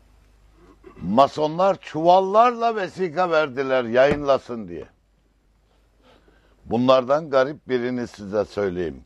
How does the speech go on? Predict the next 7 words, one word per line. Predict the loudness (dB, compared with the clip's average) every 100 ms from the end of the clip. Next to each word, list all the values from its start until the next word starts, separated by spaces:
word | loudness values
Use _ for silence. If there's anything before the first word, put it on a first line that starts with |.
| -6
Belki | -4 -4 -6 -2
karşılaşırsınız, | 0 0 -2 -2 -2 -2 -10 -12 -10 -10 -8 -2
vebalden, | 0 2 0 0 -2 -2 -8 _ _ _ _ _ _ -2
vebale | 0 4 4 4 -2
girmeyin | -2 -2 0 -2 -2
diye | 0 -2
söyleyeyim. | -2 -4 -4 -4 -8